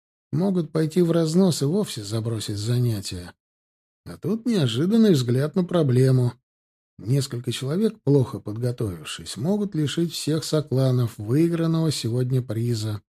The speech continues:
И на них тогда косо будут смотреть все остальные члены клана.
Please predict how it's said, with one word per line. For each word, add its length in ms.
И 120
на 140
них 280
тогда 280
косо 360
будут 300
смотреть 480
все 340
остальные 600
члены 400
клана. 600